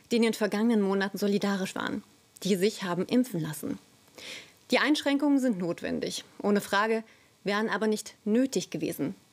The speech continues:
wenn mehr Menschen verantwortlich gehandelt hätten. Alle Impfverweigerer müssen sich den Vorwurf gefallen lassen, an der derzeitigen Situation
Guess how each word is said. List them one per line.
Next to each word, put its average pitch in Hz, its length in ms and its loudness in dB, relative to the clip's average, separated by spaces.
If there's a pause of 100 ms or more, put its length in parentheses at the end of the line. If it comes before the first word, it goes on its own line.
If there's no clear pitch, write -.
(120)
wenn 190 480 2
mehr 214 320 2
Menschen 226 560 0
verantwortlich 240 760 0
gehandelt 214 500 0
hätten. - 280 -6 (760)
Alle 311 200 2
Impfverweigerer 185 760 0
müssen 233 380 0
sich 226 160 -2
den 208 140 2
Vorwurf 233 440 0
gefallen 190 380 -2
lassen, 214 360 0 (280)
an 220 140 0
der 226 100 4
derzeitigen 220 720 0
Situation 214 560 0